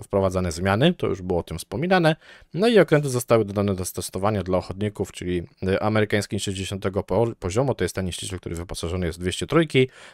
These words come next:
no i też, y, włoski krążownik dziewiątego tieru. No i cała reszta pozostałych zmian, czyli takie mniejsze, większe, kompletna lista jest dostępna oczywiście we wsparciu gracza,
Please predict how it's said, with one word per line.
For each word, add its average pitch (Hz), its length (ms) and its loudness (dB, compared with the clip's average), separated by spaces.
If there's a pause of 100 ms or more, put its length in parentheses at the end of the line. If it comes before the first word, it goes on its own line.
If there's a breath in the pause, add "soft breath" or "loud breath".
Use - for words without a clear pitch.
(140)
no 170 300 6
i 117 180 0
też, - 300 0
y, 95 580 -2
włoski 90 500 -2 (180)
krążownik 87 520 0
dziewiątego 80 500 -6 (360 soft breath)
tieru. 90 280 4
No 285 140 6
i 233 220 0 (400)
cała 127 220 10
reszta 104 300 4
pozostałych 82 520 -4
zmian, 90 240 -2
czyli - 180 -12
takie 87 240 -6
mniejsze, 92 320 -2
większe, 98 320 -2
kompletna 90 400 -6
lista 85 240 -6
jest 73 100 -8
dostępna 78 380 -8
oczywiście - 380 -12
we 87 60 -6
wsparciu - 360 -2
gracza, 156 340 6